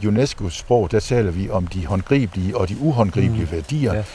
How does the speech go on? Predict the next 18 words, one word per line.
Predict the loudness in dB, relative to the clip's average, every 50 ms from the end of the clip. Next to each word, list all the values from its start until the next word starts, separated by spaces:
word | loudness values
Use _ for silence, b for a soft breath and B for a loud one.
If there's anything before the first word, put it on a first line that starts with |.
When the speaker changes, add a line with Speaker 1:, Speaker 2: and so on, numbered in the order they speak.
| B B 0
Speaker 1:
De | 2
håndgribelige, | 4 4 4 4 4 2 2 2 0 -6 -8 -4 -2
det | 0 0
er | 0
bygningerne, | 2 0 0 0 0 0 0 0 0 0 -2 -2
det | -2 -2
er | -2
pladserne, | 0 4 6 6 6 4 2 0 -4 -4 -4
det | -4 -6
er | -8
træerne | -6 0 2 4 4 4 2 0 -2
og | -4
så | -4 -2
videre. | 0 2 2 2 2 2 B B B B B B B B
De | -6 -2
uhåndgribelige | 2 2 4 4 4 4 4 2 2 2 0 0 0 0 0 -2 -4 -8 -8 -4 -2
værdier, | -2 -2 0 2 2 2
ja, | 2 0 0